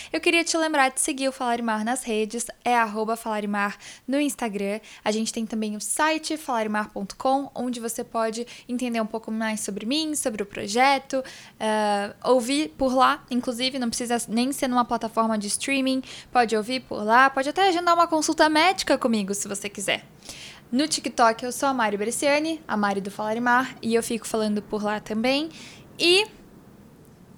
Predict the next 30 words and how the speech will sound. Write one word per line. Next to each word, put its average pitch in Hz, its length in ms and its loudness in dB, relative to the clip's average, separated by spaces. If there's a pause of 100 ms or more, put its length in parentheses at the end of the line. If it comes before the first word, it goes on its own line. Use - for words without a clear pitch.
(180)
se - 120 -2
você 302 160 2
estiver 269 240 6
ouvindo 262 240 2
no 247 100 0
Spotify, 240 560 4
não 233 140 0
se 247 100 -4
esqueça 214 580 -2
de 214 400 0 (360)
deixar 247 380 4
aqui 220 220 -2
as 214 140 -2
estrelas. 220 500 2
Eu 240 60 0
espero 220 320 2
que 220 100 -14
cinco 339 440 0
estrelas 220 600 4
pra - 140 0
esse 233 160 2
podcast 208 640 -2
que - 80 -16
tá 214 140 -4
se 214 160 -4
reinventando 208 760 -2
a 196 60 -4
partir 202 480 -4
de 220 180 2
hoje. - 340 -2